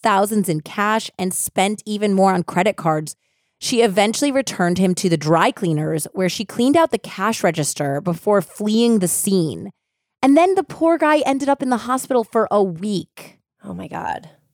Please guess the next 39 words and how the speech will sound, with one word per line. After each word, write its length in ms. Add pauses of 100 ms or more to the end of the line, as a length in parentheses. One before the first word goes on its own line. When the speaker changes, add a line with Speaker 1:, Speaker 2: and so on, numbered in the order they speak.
(160)
Speaker 1:
Yet, 340
with 160
Herman 280
on 140
her 100
tail, 540
Victoria's 500
reign 300
of 160
terror 400
came 280
to 140
an 100
end 400
on 140
March 300
twentieth, 400
twenty 260
seventeen, 760 (380)
when 140
he 80
alerted 360
the 100
N 120
Y 160
P 240
D 360 (100)
that 220
she 120
was 140
in 200
her 180
apartment 720
and 100
they 80
could 240
pick 320
her 300
up. 440